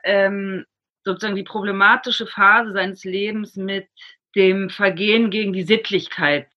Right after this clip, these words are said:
benannt. Und dieses, dieser Begriff der Ver-, des Vergehen gegen die Sittlichkeit,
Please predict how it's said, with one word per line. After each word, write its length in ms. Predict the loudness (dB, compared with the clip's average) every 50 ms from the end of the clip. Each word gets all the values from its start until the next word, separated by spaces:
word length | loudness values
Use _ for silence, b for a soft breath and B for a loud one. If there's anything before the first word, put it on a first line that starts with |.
| _ _ -4
benannt. 680 | -2 0 2 4 4 2 2 0 -4 -8 -10 -14 -18 _ _ _ b b b b
Und 80 | -8 -6
dieses, 480 | -4 -2 0 0 -2 -2 -4 _ _ -6
dieser 340 | -6 -4 -2 0 0 0 0
Begriff 480 | -2 -6 -6 0 0 0 0 0 -2
der 180 | 0 0 0 0
Ver-, 140 | 0 -4 -2
des 260 | -2 -6 -8 -8 -4
Vergehen 540 | -6 -4 -2 2 4 4 4 4 2 -2 -2
gegen 220 | -2 -2 -2 -4
die 100 | -6 -2
Sittlichkeit, 880 | 0 0 0 0 -4 -8 -8 -8 -4 0 0 0 0 -2 -4 -12 -20